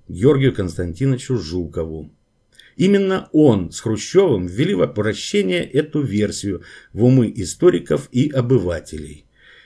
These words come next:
Перед таким авторитетом меркнут попытки других исследователей обратить внимание на очевидные вещи.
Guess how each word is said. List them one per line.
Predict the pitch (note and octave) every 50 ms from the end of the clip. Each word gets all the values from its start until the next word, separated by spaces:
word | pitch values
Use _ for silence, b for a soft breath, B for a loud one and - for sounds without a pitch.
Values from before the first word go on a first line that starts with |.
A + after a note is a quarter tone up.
| b b
Перед | - C3+ F3+ F3+ - -
таким | F3+ F3 - A3 A3 G3+
авторитетом | E3 C3+ - - C#3 C#3 C3+ C#3 - F#3+ F3+ - E3+ E3 E3 - -
меркнут | A#2 A2 B2+ E3+ E3 E3+ - A#2+ A2 - -
попытки | - A#2 - - A#2 - - -
других | G2+ G2 G2+ G2+ G#2+ G#2+ F2+ -
исследователей | F#2+ - - - C3+ E3+ F#3 F3 F3+ F3 E3 E3+ - F3 E3 E3 -
обратить | - A#2 G2+ G#2 A2 G#2+ A#2+ B2 G#2 -
внимание | - F#2+ F#2+ F#2 F#2+ G#2 A#2 C#3 D3 C#3+ C#3
на | C3 G#2
очевидные | F2 - - F2+ E2+ F2 F#2+ G2 G2 G#2 G#2
вещи. | F#2 E2+ - - - - - -